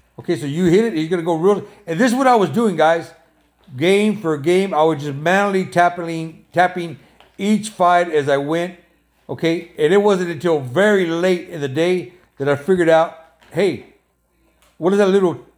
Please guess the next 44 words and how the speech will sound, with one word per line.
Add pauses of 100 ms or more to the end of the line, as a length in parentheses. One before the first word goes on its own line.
(140)
plus
one
over
there?" (260)
So
I,
I
punched
it, (580)
and
that's
where (220)
it,
it
increases (680)
twice
as
fast. (360)
Cool. (460)
I
still
wasn't
paying
close
enough
attention (320)
to
what
I
was
doing. (1000)
Then
when
I
found
the
little
<laughs>
auto
button,
when
I
finally
looked